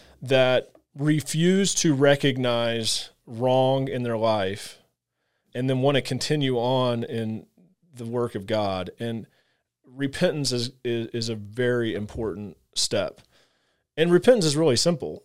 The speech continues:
It's simply turning the other way and going the opposite direction. So, and it's calling what you're doing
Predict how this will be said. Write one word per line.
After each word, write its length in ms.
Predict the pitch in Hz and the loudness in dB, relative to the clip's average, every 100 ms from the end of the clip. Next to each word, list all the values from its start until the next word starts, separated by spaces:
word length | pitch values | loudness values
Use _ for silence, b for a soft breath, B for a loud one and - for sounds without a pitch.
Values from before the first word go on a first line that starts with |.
| _ | _
It's 160 | 131 - | -4 0
simply 300 | 170 156 139 | 2 2 0
turning 540 | - 156 156 143 127 - | 2 2 2 0 -2 0
the 120 | 139 | 4
other 160 | 143 | 6
way 500 | 135 135 131 117 110 - | 6 6 6 4 0 -4
and 140 | 123 | -6
going 240 | 120 123 117 | -2 -2 -2
the 60 | |
opposite 340 | 110 110 104 101 | -4 -4 -4 -6
direction. 480 | 101 107 107 80 - _ _ _ _ _ | -6 -4 -4 -8 -12 _ _ _ _ _
So, 520 | - 131 127 123 120 - _ _ _ | -2 2 4 4 0 -6 _ _ _
and 140 | 135 135 | -6 -4
it's 120 | 131 | -4
calling 360 | - 170 165 | 0 2 2
what 180 | 139 139 | 0 0
you're 100 | 117 | -2
doing 560 | 113 127 139 113 104 | -4 0 0 -2 -6